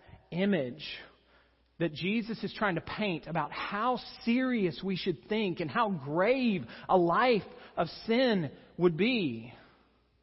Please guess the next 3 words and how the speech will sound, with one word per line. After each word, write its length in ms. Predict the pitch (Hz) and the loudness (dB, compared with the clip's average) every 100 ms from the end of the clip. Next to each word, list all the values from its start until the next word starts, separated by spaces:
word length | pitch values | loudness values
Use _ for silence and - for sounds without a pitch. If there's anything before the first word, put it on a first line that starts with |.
| _ _ _ _ _ _ _ _ _ _ _ _ _ _ _ _ _ _ - | _ _ _ _ _ _ _ _ _ _ _ _ _ _ _ _ _ _ -2
A 60 | |
millstone 1160 | 180 196 226 254 - - 196 175 160 156 147 127 - - _ _ _ - | 2 4 4 0 -4 0 0 2 0 -2 -4 -6 -10 -20 _ _ _ 0
of 240 | 180 175 | 2 2